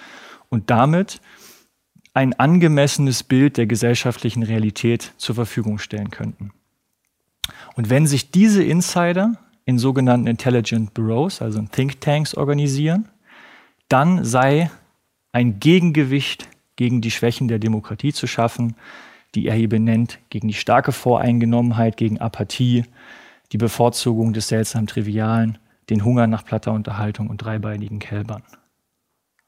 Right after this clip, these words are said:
So attestiert er der Bevölkerung. Also ich fasse zusammen.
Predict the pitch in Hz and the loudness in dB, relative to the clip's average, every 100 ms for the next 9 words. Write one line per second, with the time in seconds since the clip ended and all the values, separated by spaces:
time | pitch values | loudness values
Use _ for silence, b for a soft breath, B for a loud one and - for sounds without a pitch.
0 | _ 110 107 101 104 - 110 101 101 101 | _ -4 -2 -2 -6 -6 -6 -6 -8 -10
1 | 104 - - - - _ _ _ _ _ | -12 -14 -18 -18 -20 _ _ _ _ _
2 | _ _ _ B B B B B B B | _ _ _ B B B B B B B
3 | B B - 123 120 117 117 - 110 - | B B -4 0 0 0 -2 -2 -4 -4
4 | 104 127 190 | 0 2 0